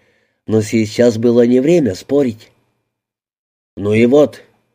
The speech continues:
мы раскрутили эту штуку, и дела с каждым днем шли все лучше и лучше. А потом однажды,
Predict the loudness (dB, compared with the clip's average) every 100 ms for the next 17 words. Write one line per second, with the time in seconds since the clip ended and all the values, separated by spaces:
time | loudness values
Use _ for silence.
0 | _ _ _ -6 0 2 2 0 -2 -2
1 | 0 2 2 0 -2 -4 -2 0 0 -2
2 | -8 -10 _ _ _ -4 0 0 2 0
3 | 0 -2 -2 -2 -2 0 2 2 -2 -8
4 | -6 0 -2 -2 -4 -2 -2 -4 -2 0
5 | 0 -2 -4 -16 -18 _ _ _ _ _
6 | 0 0 0 0 0 0 0 2 2 -2
7 | -10 -12